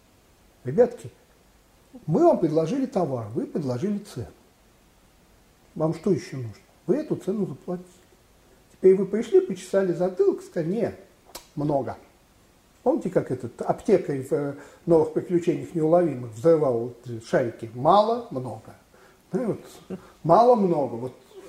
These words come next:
вы, вы о чём думали? Вы цену, тогда как вы цену определили? Вы её определили на глазок, что потом подумали и решили, что великовато. Вообще эти цены как-то, вот, как бы механизм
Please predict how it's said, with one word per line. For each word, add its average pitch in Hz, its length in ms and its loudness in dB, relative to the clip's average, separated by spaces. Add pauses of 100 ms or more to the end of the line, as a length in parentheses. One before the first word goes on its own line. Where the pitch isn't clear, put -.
(160)
вы, 180 180 -4 (160)
вы 170 140 -2
о 208 80 -2
чём 196 240 -4
думали? 160 280 -6 (120)
Вы 175 220 -6 (140)
цену, 240 340 0 (280)
тогда 240 240 4
как 349 300 -2
вы 277 80 0
цену 311 320 -2
определили? 214 640 -6 (540)
Вы 156 140 0
её 226 160 2
определили 240 540 0
на 226 120 -4
глазок, 226 520 -2
что - 120 -4
потом 180 300 0
подумали 196 440 0
и 160 40 0
решили, 185 220 -2
что 175 120 -6
великовато. 160 580 -4 (1080)
Вообще 185 300 4
эти 214 160 -2
цены 247 340 0
как-то, 170 440 -2 (220)
вот, - 160 -4 (200)
как 202 100 4
бы 170 260 4
механизм 202 720 0